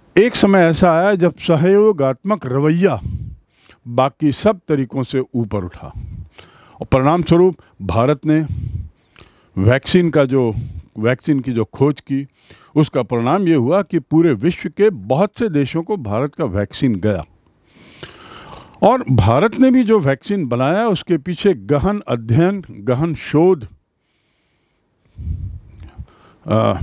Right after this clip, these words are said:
शामिल था। अन्य देशों में भी इसी प्रकार वैक्सीन को लेकर बहुत से रिसर्च हुए। इन सब का परिणाम हुआ सफलतापूर्वक वैक्सीनेशन के माध्यम से कोरोना का काफ़ी हद तक इलाज,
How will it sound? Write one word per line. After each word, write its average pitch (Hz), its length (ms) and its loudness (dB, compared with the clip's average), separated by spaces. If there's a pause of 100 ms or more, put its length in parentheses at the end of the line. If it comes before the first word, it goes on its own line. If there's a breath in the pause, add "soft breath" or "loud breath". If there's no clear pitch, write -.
(300)
शामिल 131 480 2
था। - 240 -16 (520 loud breath)
अन्य 262 220 4
देशों 240 340 2
में 233 140 2
भी 220 100 2
इसी 214 200 0
प्रकार 190 380 0
वैक्सीन 170 400 -2
को 185 100 0
लेकर 180 300 0
बहुत 139 340 -2
से 156 120 -2
रिसर्च 135 520 -2
हुए। 92 220 -4 (320 loud breath)
इन 226 180 4
सब 220 300 0
का 247 200 0
परिणाम 156 500 -2
हुआ 139 320 -2
सफलतापूर्वक 139 1300 -2 (460 soft breath)
वैक्सीनेशन 117 920 0 (960)
के 127 140 4
माध्यम 110 520 0
से 131 200 -2
कोरोना 127 480 0
का 107 240 -6 (420 soft breath)
काफ़ी 120 320 0
हद 101 160 -2 (100)
तक 107 120 -6 (180)
इलाज, 92 440 0